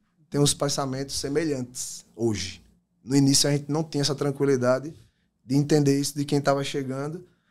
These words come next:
e gerar essa energia que nós tínhamos lá dentro. Então, através dos nossos erros lá atrás, através do nosso temperamento de início, quando as coisas começaram a dar errado, é que quando dá certo tá todo mundo sorrindo. Mas quando começa a dar errado,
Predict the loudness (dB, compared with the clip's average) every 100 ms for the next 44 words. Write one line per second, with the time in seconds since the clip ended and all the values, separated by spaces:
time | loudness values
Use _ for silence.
0 | _ -2 4 4 6 2 0 -2 -2 0
1 | -2 0 -2 -4 -6 _ _ _ _ 2
2 | 6 6 4 0 -4 -4 -2 -2 -2 -6
3 | -10 -18 _ -12 2 4 4 4 4 2
4 | 0 -2 -2 -2 -2 -4 -2 -2 -2 -4
5 | -6 -6 -8 -8 -12 -20 _ _ _ _
6 | _ _ -4 2 2 2 2 2 0 2
7 | 2 2 -2 -6 -6 0 0 2 0 -4
8 | -4 -2 -2 -4 -4 -10 -14 _ -2 0
9 | 0 -2 0 0 0 0 0 -2 -2 -6
10 | -8 -12 -10 -6 0 0 0 -4 -6 -8
11 | -8 -8 -6 -6 -6 -10 _ _ _ _
12 | _ -4 -2 -2 0 2 2 2 0 0
13 | -2 -4